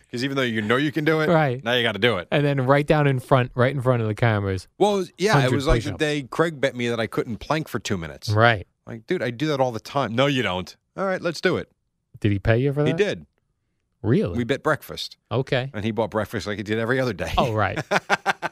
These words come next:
Speaker 1: Really wasn't much of a bet.
Speaker 2: Right.
Speaker 1: But so
Speaker 2: It's
Speaker 1: be
Speaker 2: like,
Speaker 1: it.
Speaker 2: it's like when it's, um,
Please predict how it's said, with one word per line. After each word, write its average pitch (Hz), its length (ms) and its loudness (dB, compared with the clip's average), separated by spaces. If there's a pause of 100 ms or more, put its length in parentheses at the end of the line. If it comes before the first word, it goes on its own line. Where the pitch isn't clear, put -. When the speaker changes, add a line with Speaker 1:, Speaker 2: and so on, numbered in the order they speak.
(380)
Speaker 1:
Really 220 160 0
wasn't 170 320 -2
much 143 180 2
of 120 80 0
a 104 60 4
bet. 90 340 0 (180)
Speaker 2:
Right. 117 320 2 (100)
Speaker 1:
But 131 200 -6
so 135 160 2
Speaker 2:
It's 214 100 4
Speaker 1:
be 262 60 6
Speaker 2:
like, 233 180 2
Speaker 1:
it. - 60 -20 (120)
Speaker 2:
it's 185 180 2
like 190 160 4
when 160 100 6
it's, 147 200 2
um, 117 500 0